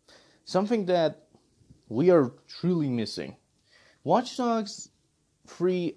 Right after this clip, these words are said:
I think there's a strong possibility that it might get announced.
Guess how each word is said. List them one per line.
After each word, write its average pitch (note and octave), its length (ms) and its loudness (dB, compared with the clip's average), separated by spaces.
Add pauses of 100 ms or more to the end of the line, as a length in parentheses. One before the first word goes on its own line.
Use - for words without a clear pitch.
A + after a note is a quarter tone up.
I E3 140 -4
think F3 240 -4
there's D3 220 0
a C3+ 80 -6
strong B2+ 760 -4
possibility F2 680 -6
that E2 160 -8
it E2+ 100 -12
might F#2+ 280 -8
get D2 120 -8
announced. F#2 560 -10